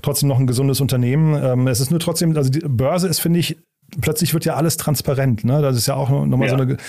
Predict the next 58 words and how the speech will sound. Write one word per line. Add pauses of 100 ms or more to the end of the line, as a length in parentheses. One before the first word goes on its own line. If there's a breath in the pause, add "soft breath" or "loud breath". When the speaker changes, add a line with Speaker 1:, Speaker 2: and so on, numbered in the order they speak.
(120)
Speaker 1:
Geschichte.
Und
das
bringt
uns
vielleicht
zum
nächsten
Kandidaten,
den
wir
noch
besprechen
wollten.
Äh,
Delivery
Hero
hat
ja
auch,
äh,
Zahlen
announced. (600 loud breath)
Und
da,
also
ich,
ich
finde
das
so
spannend,
äh,
zumindest
das
Handelsblatt
hat
ja
immer
sehr,
so,
die
haben
so
eine
Kerbe,
in
die
sie
immer
reinschlagen,
das
ist
der,
der
Verlust,
ja.
Und